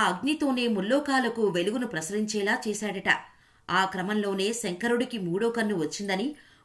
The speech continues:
పురాణాల్లో ఉన్న కథ. అయితే ఈ అగ్నివేడికి పార్వతీదేవి చేతులకు చెమటలు పట్టగా ఆ చెమట చుక్కల నుంచి అంధకుడు ప్రాణం పోసుకున్నట్టు పురాణాలు చెబుతున్నాయి.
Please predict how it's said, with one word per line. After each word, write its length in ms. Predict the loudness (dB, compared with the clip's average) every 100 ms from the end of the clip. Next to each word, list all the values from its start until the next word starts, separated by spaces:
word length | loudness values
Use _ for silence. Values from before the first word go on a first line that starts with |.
| -2
పురాణాల్లో 520 | 4 4 4 0 2 0
ఉన్న 160 | 0
కథ. 260 | -4 -4 -2 -2 -2 -8 _ _
అయితే 300 | -2 -2 0 -2 -4 -12 _ -4
ఈ 80 | -2 6
అగ్నివేడికి 680 | 4 6 2 2 2 0 -2 -2
పార్వతీదేవి 880 | 4 4 4 0 0 0 -2 -2
చేతులకు 540 | -2 0 2 0 0 -2
చెమటలు 480 | -2 -2 -2 -2 -2
పట్టగా 380 | -4 -2 -2 -2 -6 -20 _ 0
ఆ 180 | 2 2 -2
చెమట 220 | -4 -2
చుక్కల 440 | -4 -6 -2 2 2
నుంచి 460 | 2 0 -2 2 2
అంధకుడు 440 | 4 2 0 -2
ప్రాణం 400 | 0 4 4 4
పోసుకున్నట్టు 680 | -2 -4 -4 0 0 2 -2 -2 -10 _ _
పురాణాలు 400 | 4 6 6 0
చెబుతున్నాయి. 580 | -4 -6 -8 -2 2 2